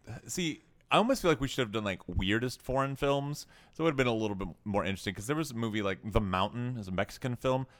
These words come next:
very weird. What, there's a Armenian film, was it Pomegranates? And, oh,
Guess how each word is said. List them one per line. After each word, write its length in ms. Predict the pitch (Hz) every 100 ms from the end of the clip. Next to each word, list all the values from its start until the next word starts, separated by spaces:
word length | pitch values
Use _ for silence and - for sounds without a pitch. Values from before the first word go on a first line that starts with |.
| _ -
very 600 | 78 78 78 107 110 95
weird. 440 | 85 73 73 76 71 -
What, 200 | 113 120
there's 180 | 143 117
a 120 | 101 - - - - - _ _ _
Armenian 520 | 117 113 123 202 156 120
film, 400 | - 113 107 101
was 120 | 131
it 60 | 131 -
Pomegranates? 920 | - 156 170 147 156 156 156 143 -
And, 260 | 101 92 87 -
oh, 420 | 110 107 101 95